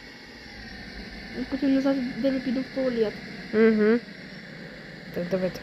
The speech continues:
Speaker 2: пропустимо. О, ті далеко, то можна їхати. Включимо фари. Зараз трошки повитягаємо.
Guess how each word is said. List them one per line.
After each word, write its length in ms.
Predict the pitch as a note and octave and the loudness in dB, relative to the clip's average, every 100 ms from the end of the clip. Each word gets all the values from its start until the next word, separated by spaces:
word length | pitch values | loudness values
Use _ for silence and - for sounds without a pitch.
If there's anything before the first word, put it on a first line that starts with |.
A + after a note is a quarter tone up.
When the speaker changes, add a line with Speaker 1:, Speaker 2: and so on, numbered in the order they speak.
| G3 | -6
Speaker 2:
пропустимо. 640 | - - F4+ - F4 D#4 - - - - - - - - - - - - - - - - - | -6 2 2 2 4 2 2 -8 -12 -12 -12 -12 -12 -14 -12 -14 -14 -14 -12 -12 -10 -8 0
О, 260 | F4 B3 G3+ - | 4 4 2 0
ті 60 | |
далеко, 420 | G#3 B3 D4+ D4+ - | 6 8 8 6 4
то 80 | G#3+ | 0
можна 340 | G#3+ G3+ F#3 | 2 2 0
їхати. 540 | F#3 F#3 G#3 - - F3+ - - - - - - - - - - - - - - | -4 -2 -4 -4 -8 -8 -10 -14 -14 -14 -14 -12 -12 -12 -12 -12 -12 -12 -12 -6
Включимо 360 | F3 - G3+ - | -4 -2 -4 4
фари. 360 | D#4 F4 F4 E4 - - - - - - - - - - - - - - - - - - - - - - - - - - - - - - - | 6 6 4 2 -6 -14 -14 -12 -10 -10 -12 -14 -14 -14 -14 -14 -14 -14 -14 -14 -14 -14 -14 -14 -14 -14 -14 -14 -14 -14 -14 -12 -12 -12 -10
Зараз 300 | G3 F#3+ F3 | -6 -4 -4
трошки 280 | E3+ F#3 - F3 | -4 -4 -6 -4
повитягаємо. 640 | F#3 F3+ G#3 C4+ E4 E4+ | -4 -4 -4 0 2 2